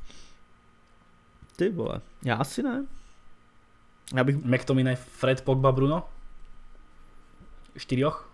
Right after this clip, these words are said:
Speaker 2: na troch posty?
Speaker 1: Po-, proč tam, jo, jakože Fred jako na lavičce.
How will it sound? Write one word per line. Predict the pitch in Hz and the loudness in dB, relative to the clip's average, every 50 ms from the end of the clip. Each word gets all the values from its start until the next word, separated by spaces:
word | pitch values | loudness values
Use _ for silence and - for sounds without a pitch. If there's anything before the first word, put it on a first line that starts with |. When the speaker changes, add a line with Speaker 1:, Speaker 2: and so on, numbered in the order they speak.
| - - | -12 -8
Speaker 2:
na | 123 117 | -8 -4
troch | - 143 143 139 | -2 -2 -2 -2
posty? | - - 127 - - - 147 - - - - - - - _ _ _ _ _ _ _ - _ _ _ _ _ - _ - - - | -2 -4 -4 -4 -4 -6 -8 -8 -10 -16 -16 -20 -20 -20 _ _ _ _ _ _ _ -20 _ _ _ _ _ -20 _ -20 -20 -6
Speaker 1:
Po-, | - 127 123 120 120 120 120 120 120 120 131 - | -2 -2 0 2 2 2 2 0 0 -2 -6 -10
proč | - - 131 123 - - | -6 -6 -4 -4 -4 -4
tam, | - - 131 127 127 - | -2 0 0 0 2 6
jo, | 143 151 151 | 8 10 10
jakože | 151 151 151 156 156 | 10 8 8 4 4
Fred | 147 - - 160 151 143 | 4 4 4 2 4 4
jako | 156 143 160 | 2 2 2
na | 147 151 | 2 4
lavičce. | 156 151 127 120 - - - - 117 113 | 4 4 4 2 0 -4 -6 -6 -6 -6